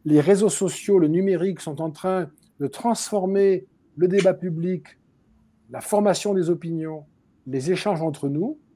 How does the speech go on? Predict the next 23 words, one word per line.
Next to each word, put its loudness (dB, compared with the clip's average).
euh, -6
dans 4
un 4
sens 2
qui -6
me 0
paraît 2
très -2
préoccupant, 0
très -6
problématique, -6
euh, -6
même -2
si -8
je -4
considère -2
que 0
les 0
réseaux -4
sociaux, -2
le -6
numérique, -4
recèlent, 4